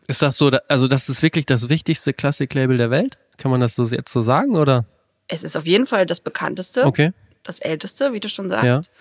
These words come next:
Speaker 2: Und in vielen Augen auch das wichtigste.
Speaker 1: Okay, krass. Gibt's Vergleichbare?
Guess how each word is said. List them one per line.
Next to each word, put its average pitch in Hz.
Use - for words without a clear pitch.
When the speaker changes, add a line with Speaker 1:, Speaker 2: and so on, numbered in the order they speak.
Speaker 2:
Und 233
in 190
vielen 202
Augen 185
auch -
das -
wichtigste. -
Speaker 1:
Okay, 151
krass. -
Gibt's -
Vergleichbare? 190